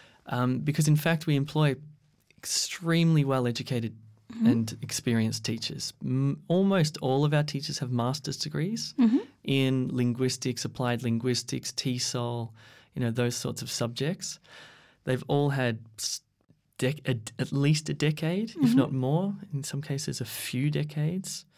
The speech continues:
Speaker 1: One of our teachers is seventy-six years old, for example.
Speaker 2: Whoa. <laughs>
Speaker 1: Yeah, and she's amazing.
Speaker 2: That's a lot of
Speaker 1: She,
Speaker 2: experience,
Speaker 1: she
Speaker 2: yeah.
Speaker 1: delivers one of the best O E T tutorials you can have, I think. She's extraordinary. But, um, yeah, so we, we employ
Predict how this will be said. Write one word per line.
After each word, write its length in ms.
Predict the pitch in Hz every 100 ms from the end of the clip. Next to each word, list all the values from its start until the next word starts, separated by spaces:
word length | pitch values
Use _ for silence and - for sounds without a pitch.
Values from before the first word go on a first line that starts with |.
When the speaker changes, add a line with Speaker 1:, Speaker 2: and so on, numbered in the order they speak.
| _
Speaker 1:
One 140 | - 156
of 100 | 190
our 120 | 180
teachers 380 | 156 156 151 135
is 80 | 123
seventy-six 800 | - 135 139 127 127 - 151 -
years 180 | 120 113
old, 320 | 120 123 156
for 120 | -
example. 540 | 127 127 - - - 151 - _ _ _
Speaker 2:
Whoa. 200 | 262 240 254 285 -
<laughs> 100 | 320
Speaker 1:
Yeah, 300 | 226 247 - - - _
and 80 | 151
she's 180 | 185 180
amazing. 580 | 151 139 185 196 - 156
Speaker 2:
That's 240 | 254 254
a 60 | 339
lot 240 | 226 214
of 80 | 208
Speaker 1:
She, 40 |
Speaker 2:
experience, 460 | 220 - 240 196 202
Speaker 1:
she 100 | 208
Speaker 2:
yeah. 40 | -
Speaker 1:
delivers 460 | 143 156 147 -
one 160 | - 139
of 60 | 127
the 60 | 139
best 160 | 139 -
O 160 | 135 135
E 100 | 127
T 220 | - 131
tutorials 600 | - 135 - 120 117 120
you 80 | 120
can 100 | 117
have, 380 | 123 117 - -
I 160 | 117
think. 380 | 117 - 165 - - _ _
She's 180 | - 147
extraordinary. 720 | - - 143 139 135 117 131 - - - - - _ _
But, 120 | 139
um, 240 | 139 139 143
yeah, 240 | 151 131
so 180 | 123 143
we, 260 | 135 135 135 - - _
we 100 | - 135
employ 460 | 147 151 139 127